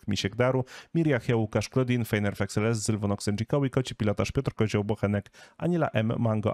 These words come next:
I C forty seven, Rally Los, Depolan, K T B M trzydzieści dwa, La Cardar, Bonboni trzy oraz Franek. I Boże, nie pomyliłem się. Udało mi się wszystko płynnie, ładnie, grzecznie powiedzieć. Jesus, co za sukces.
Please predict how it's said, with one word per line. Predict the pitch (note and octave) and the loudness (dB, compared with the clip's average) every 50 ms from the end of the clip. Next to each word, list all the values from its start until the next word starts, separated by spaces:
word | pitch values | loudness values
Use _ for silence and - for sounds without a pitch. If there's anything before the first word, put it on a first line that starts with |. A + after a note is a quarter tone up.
| - B2 | 2 0
I | B2+ | 0
C | - - | -2 -4
forty | C#3 - B2 - - A2+ | -2 -2 -2 -2 -2 -4
seven, | - - G#2 G2+ G#2+ G#2+ | -2 -2 -2 0 0 0
Rally | G#2+ A2+ A2 G#2 G#2 | 0 0 0 0 0
Los, | G#2+ G#2+ G#2+ G#2 | 0 0 0 0
Depolan, | A#2 A2 - - G2+ G2+ G2+ A2+ | -2 -2 0 0 0 0 0 0
K | - D#3+ | -2 -2
T | - D#3+ | -2 0
B | D#3+ C#3+ | 0 0
M | B2 A#2 | 0 0
trzydzieści | - - A#2 A2+ - - A#2 | -2 -2 -2 -2 -2 -4 -6
dwa, | G#2 G#2+ A#2+ A#2 A#2 - - - - - - | -2 0 0 0 0 -2 -6 -16 -12 -2 0
La | G3+ G3 | 2 2
Cardar, | - F#3+ F3+ E3 D#3+ D#3+ D#3 | 4 2 2 4 2 2 2
Bonboni | D3 D#3 D3+ C#3+ C#3+ C#3 C3+ C3 B2 | 2 0 2 2 2 2 2 0 0
trzy | - - F3 D#3 - | 0 2 2 0 2
oraz | - C#3+ D3 D3+ D3+ C#3+ - - | 4 4 4 4 2 2 0 -4
Franek. | - - - E3+ E3+ F3 F#3 G3 G3 G3 F#3+ F#3 E3+ D#3 C#3+ - - D3 | -8 -4 -4 0 2 2 4 4 4 4 4 4 4 2 2 -2 -4 -2
I | G3 F#3+ F3+ | 0 0 0
Boże, | D3+ C3+ G3 G#3+ A3 G#3+ E3+ D3+ F#3 F#3+ E3+ | 0 0 2 2 2 2 2 2 0 0 0
nie | E3 F3 G3 A3+ A3+ G#3+ | 0 -2 0 0 0 0
pomyliłem | A3+ - A3+ G#3 F3+ F#3 F#3+ F#3 F3+ F#3+ G#3 G#3 G3 F#3+ F3 F3 D#3+ | 0 0 0 2 2 0 0 0 0 -2 0 2 4 4 4 2 2
się. | D3+ F3+ F3 D#3+ - - - - - | 2 2 2 0 -2 -6 -10 -8 0
Udało | D3 F3+ F3+ E3+ | 2 2 2 2
mi | D#3+ - | 2 0
się | - D3 | 0 -2
wszystko | B2 - - - E3 | -2 -4 -2 -2 -2
płynnie, | C3+ - G3 F#3 E3+ E3 E3 | 2 4 2 4 4 4 4
ładnie, | D#3+ D#3+ D3+ D#3 D3 | 4 4 2 2 0
grzecznie | C#3 D3+ - - D#3 | 0 0 0 -2 -2
powiedzieć. | C#3 D3 D3+ D3 B2+ A#2+ A2+ G#2 G2+ - D#3+ | 0 0 0 0 -2 -6 -10 -12 -6 -4 -2
Jesus, | G#3 G#3 F#3 C#3+ C#3+ D3+ C3+ - | 0 0 0 2 2 0 0 0
co | - C#3+ B2+ | -2 0 2
za | B2+ B2 | 2 2
sukces. | - - C3 B2+ - - C3+ C3 B2+ - | 2 0 -2 -2 0 0 0 0 -2 -4